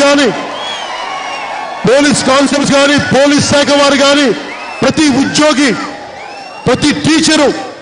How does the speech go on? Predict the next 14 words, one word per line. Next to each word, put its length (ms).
ప్రతి 220
ప్రభుత్వ 400
ఉద్యోగి 400
పొద్దు 320
నుంచి 160
సాయంత్రం 480
దాకా 160
రెక్క 160
ముక్కలు 320
చేసుకోవాలి. 480
ఒక 100
పదివేలు 300
సంపాదించాలంటే 760
పిల్లల్ని 340